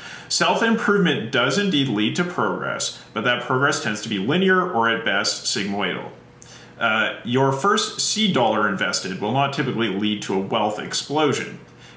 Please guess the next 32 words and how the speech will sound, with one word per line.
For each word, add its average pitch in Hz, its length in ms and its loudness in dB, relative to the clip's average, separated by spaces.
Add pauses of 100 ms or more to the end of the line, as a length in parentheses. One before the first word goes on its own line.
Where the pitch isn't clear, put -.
(100)
Instead, 127 680 0
a 127 120 -2
balance 131 380 2
between 202 340 2
investment 131 440 0
returns 107 420 0
and 92 120 -2
growing 123 460 0
spending 98 560 -2
will 107 220 0
usually 135 320 2
lead 120 220 0
to - 100 -4
a 107 60 0
roughly 135 480 2
linear 127 420 2
growth 127 420 0
of 131 100 4
your 127 140 4
savings 151 400 2
over 123 260 2
time." 110 420 -4 (680)
And 156 160 2
that's 190 200 4
for 208 180 4
a 190 60 4
system 151 400 2
that 127 140 2
is 131 80 4
order 135 420 2
of 127 80 2
magni-, 120 340 0